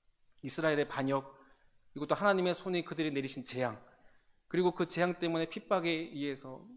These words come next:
이스라엘이 하나님께 부르짖게 되자 하나님께서는 그들의 기도 소리를 들으시고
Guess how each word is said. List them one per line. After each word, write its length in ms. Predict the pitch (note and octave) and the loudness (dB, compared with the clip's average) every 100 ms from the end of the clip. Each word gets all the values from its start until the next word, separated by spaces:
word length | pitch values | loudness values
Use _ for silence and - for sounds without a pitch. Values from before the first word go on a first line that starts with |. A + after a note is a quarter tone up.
| - - | -20 -12
이스라엘이 500 | C#3+ - D3 C#3+ C3+ | -6 -2 -2 -2 -6
하나님께 440 | E3+ F3 E3 D#3+ - | -6 -4 -4 -8 -10
부르짖게 460 | E3 F3 E3 E3 | -4 -4 -4 -6
되자 300 | C3 A2 A2 B2+ - | -10 -12 -14 -18 -10
하나님께서는 640 | E3+ D#3 D3 D3 C#3+ C#3 | -4 -4 -4 -6 -6 -6
그들의 520 | - C#3 C#3 C3+ C#3 - - _ _ | -8 -6 -4 -4 -8 -18 -20 _ _
기도 220 | - D#3 | -6 -4
소리를 340 | D3+ C#3+ C3+ | -4 -8 -8
들으시고 680 | B2+ A#2+ - C3 F3+ C#4+ - | -8 -10 -10 -4 -6 -6 -14